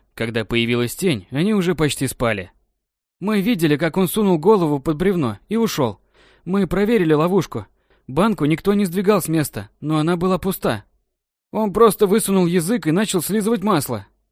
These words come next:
Мальчишки снова положили приманку. Медведь вернулся и повторил свой трюк. А затем еще раз. Так продолжалось до тех пор,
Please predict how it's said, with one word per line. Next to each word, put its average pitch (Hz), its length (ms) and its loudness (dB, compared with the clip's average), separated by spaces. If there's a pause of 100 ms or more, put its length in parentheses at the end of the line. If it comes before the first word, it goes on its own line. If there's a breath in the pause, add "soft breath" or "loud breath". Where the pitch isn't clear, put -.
(640)
Мальчишки 110 540 -2
снова 180 340 2
положили 151 420 0
приманку. 120 580 -2 (280)
Медведь 147 380 -4
вернулся 190 440 0
и 202 60 -2
повторил 190 420 0
свой 117 220 -4
трюк. 107 320 -8 (420 soft breath)
А 95 140 -8
затем 117 320 0
еще 175 340 0
раз. 110 240 -6 (420)
Так 196 200 -4
продолжалось 160 560 2
до 135 100 2
тех 180 260 2
пор, 110 300 -2